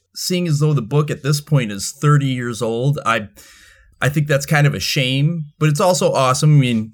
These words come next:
I've never sold three point three million of anything.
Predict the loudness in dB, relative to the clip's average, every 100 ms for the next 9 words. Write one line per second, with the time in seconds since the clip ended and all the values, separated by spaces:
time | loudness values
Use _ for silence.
0 | -4 0 0 0 -2 -2 -2 -4 -4 -8
1 | -4 -4 -4 -4 -4 0 0 2 2 2
2 | 0 -2 -4 -2 -4